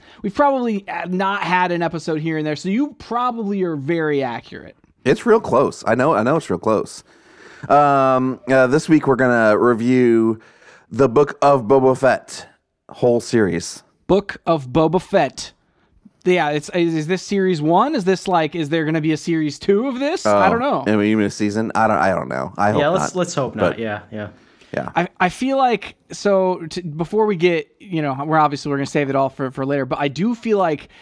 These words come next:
Speaker 1: this does set a precedent for Star Wars television that, like, you kinda gotta watch 'em all.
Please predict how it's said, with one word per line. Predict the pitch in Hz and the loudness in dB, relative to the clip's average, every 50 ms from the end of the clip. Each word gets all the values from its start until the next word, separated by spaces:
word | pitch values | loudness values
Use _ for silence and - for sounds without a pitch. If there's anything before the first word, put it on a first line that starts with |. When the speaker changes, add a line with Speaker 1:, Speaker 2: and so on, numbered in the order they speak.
| - - - _ _ | -20 -20 -20 _ _
Speaker 1:
this | 135 131 190 208 202 - - | 0 2 2 2 2 0 -4
does | 143 135 180 196 214 190 | 0 2 2 2 2 -2
set | - - - 196 185 160 | -4 -4 -4 -2 -2 -2
a | 156 | -4
precedent | - - 196 196 180 - 170 165 151 156 147 139 - - | -4 -2 -4 -4 -4 -4 -4 -2 -2 -2 -2 -4 -6 -12
for | - - 175 170 170 170 165 160 160 160 156 151 151 143 - _ _ _ _ _ _ _ _ | -10 -4 -2 0 0 0 -2 -2 -2 -2 -2 -2 -4 -6 -8 _ _ _ _ _ _ _ _
Star | - - - - 196 190 196 190 196 190 | -16 -16 -6 0 2 2 4 4 2 2
Wars | 180 180 170 156 139 - | 2 0 0 -2 -4 -4
television | - - 175 175 175 160 151 143 131 139 139 131 | -2 0 2 2 2 2 0 0 0 0 0 0
that, | 135 131 127 | -2 -2 0
like, | 139 135 131 127 - | 0 0 0 -2 -4
you | 143 147 | -6 -6
kinda | - - - - 254 269 220 | -6 -4 -2 -2 0 0 0
gotta | 175 196 190 175 156 | 2 2 4 4 2
watch | 147 151 165 165 160 - | 4 4 4 4 2 2
'em | - 143 143 | -2 0 2
all. | 151 143 120 101 87 - _ | 2 2 2 0 -6 -14 _